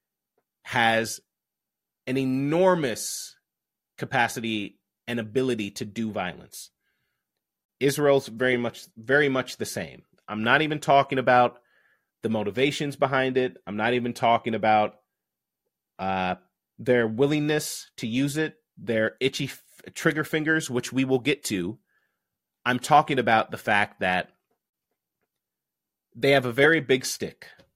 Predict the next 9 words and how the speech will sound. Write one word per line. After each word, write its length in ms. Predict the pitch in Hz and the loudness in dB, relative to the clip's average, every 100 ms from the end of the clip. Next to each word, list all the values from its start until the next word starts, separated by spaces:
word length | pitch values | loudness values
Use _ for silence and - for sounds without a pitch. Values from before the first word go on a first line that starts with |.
| _ _ _ _ _ _ _ _ _ _ _ _ _ _ _ _ | _ _ _ _ _ _ _ _ _ _ _ _ _ _ _ _
And 540 | 113 117 117 113 110 - _ _ _ _ _ _ _ _ _ _ _ _ _ _ _ _ _ _ _ _ _ _ _ _ _ _ _ _ _ _ _ _ - - _ _ _ _ _ _ _ _ _ _ _ _ - | -2 0 0 -2 -4 -8 _ _ _ _ _ _ _ _ _ _ _ _ _ _ _ _ _ _ _ _ _ _ _ _ _ _ _ _ _ _ _ _ -20 -20 _ _ _ _ _ _ _ _ _ _ _ _ -8
you're 240 | 123 143 | 2 8
at 360 | 147 147 - - _ _ _ _ _ _ - | 8 8 4 -20 _ _ _ _ _ _ -10
a 400 | 113 110 107 104 | -4 -2 0 -2
significant 580 | - - 127 147 135 117 | -4 -6 -2 -2 0 -4
risk 420 | 117 120 - - - _ _ _ | 0 -2 -2 -6 -16 _ _ _
of 100 | 113 | -10
being 280 | 113 110 101 | -4 -4 -2
whacked. 420 | 101 90 - - | -4 -6 -10 -20